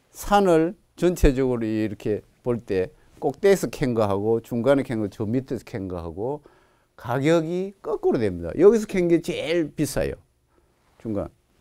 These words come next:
이렇게 됩니다. 크기를 따지면 여기가 제일 커요. 근데 여기 제일 쬐끄맣고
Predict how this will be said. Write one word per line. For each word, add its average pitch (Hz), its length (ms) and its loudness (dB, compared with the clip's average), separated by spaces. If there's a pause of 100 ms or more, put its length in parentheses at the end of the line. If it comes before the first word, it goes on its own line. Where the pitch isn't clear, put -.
이렇게 123 240 -8
됩니다. 73 320 -12 (1080)
크기를 247 400 2
따지면 151 460 4
여기가 208 220 12
제일 180 320 4
커요. 196 360 6 (840)
근데 226 240 4
여기 247 220 4
제일 240 520 6 (180)
쬐끄맣고 208 800 0